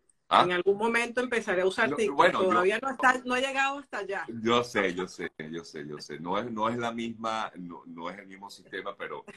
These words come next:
Speaker 1: igual podemos, por lo menos estas transmisiones en vivo las podemos hacer perfectamente.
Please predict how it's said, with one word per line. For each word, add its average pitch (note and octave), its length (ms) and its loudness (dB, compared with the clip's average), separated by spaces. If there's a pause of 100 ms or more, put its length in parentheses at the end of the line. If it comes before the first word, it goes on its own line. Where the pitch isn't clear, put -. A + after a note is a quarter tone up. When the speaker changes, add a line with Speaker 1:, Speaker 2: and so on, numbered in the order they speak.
(240)
Speaker 1:
igual D#2+ 300 -4
podemos, F2+ 340 -4 (100)
por E2 120 -4
lo D#2 80 -4
menos F#2 260 -6
estas F#2 240 -8
transmisiones E2+ 560 -10
en D#2 80 -10
vivo D#2 180 -4
las E2+ 140 -6
podemos C#2+ 320 -14
hacer C#2+ 240 -18
perfectamente. B1+ 800 -18